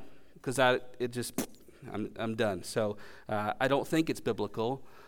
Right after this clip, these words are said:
but if you wanna look at it, and you, Molinism, M O L I N I S M.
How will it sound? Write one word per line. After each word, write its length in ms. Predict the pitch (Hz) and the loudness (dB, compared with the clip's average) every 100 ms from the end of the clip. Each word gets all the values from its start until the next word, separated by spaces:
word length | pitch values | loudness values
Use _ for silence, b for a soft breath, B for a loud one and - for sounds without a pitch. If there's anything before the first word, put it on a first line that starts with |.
| b | b
but 140 | 123 120 | 2 4
if 160 | 120 | 4
you 80 | 135 | 4
wanna 160 | 135 127 | 6 6
look 160 | 117 | 4
at 160 | 101 107 | 4 4
it, 140 | 117 | 2
and 280 | 76 98 98 - b b b b - | 0 -6 -6 -10 b b b b -16
you, 300 | 117 107 107 107 - - - B B B | -6 -4 -4 -8 -20 -20 -20 B B B
Molinism, 880 | 131 156 170 160 147 147 143 143 | 6 8 10 10 8 4 4 2
M 220 | - 151 156 | 4 4 8
O 200 | 147 151 | 8 8
L 200 | 143 143 | 6 6
I 460 | 131 131 143 151 - B B B - - b b b b b | 4 4 4 2 -6 B B B -20 -20 b b b b b
N 140 | 120 | -4
I 180 | 117 110 | -2 0
S 240 | 107 104 - | -2 -2 -6
M. 200 | 92 | -8